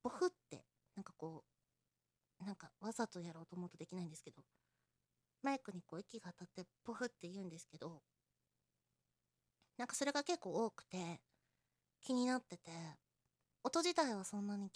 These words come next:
嫌いではないんですけど、どうにかならんもんかなと思ってて。で、なんか、知り合いから、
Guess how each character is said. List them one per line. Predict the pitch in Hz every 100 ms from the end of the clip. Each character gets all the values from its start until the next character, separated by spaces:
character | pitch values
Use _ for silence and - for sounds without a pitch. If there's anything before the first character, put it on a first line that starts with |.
| -
嫌 | 214
い | 214
で | 214
は |
な | 185 196
い |
ん | 175
で | 170
す |
け | - 170
ど、 | 175 180 165 _ _ _ _ _ _ _ _ _ _ _ _
ど | 220
う | 294
に | 240
か | 202
な | 202
ら | 202
ん | 190
も | 175
ん |
か | 101
な | 135 131
と | -
思 | - 185
っ | - _
て | 151
て。 | 143 - _ _ _ _ _ _ _ _ _ _ _ _
で、 | 254 269
な | 277
ん | 262
か、 | 190 180 - _ _ _ _ _ _ _ _ _ _ _ _ _ _ 285
知 | -
り | 277
合 | 269
い | 277
か | 269
ら、 | 269 262 214